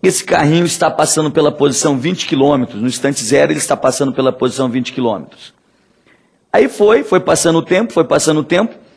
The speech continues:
No instante quatro horas, ele está na posição duzentos quilômetros. O que que vocês perceberam aqui?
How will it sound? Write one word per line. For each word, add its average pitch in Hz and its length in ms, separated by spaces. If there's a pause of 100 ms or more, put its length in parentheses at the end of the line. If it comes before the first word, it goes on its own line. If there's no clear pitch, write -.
No 202 100
instante 240 480
quatro - 540
horas, 151 500
ele 170 140
está - 300
na 160 100
posição 147 680 (460)
duzentos 196 600
quilômetros. 123 720 (220)
O - 40
que - 80
que 240 140
vocês 240 280
perceberam 156 720
aqui? 117 320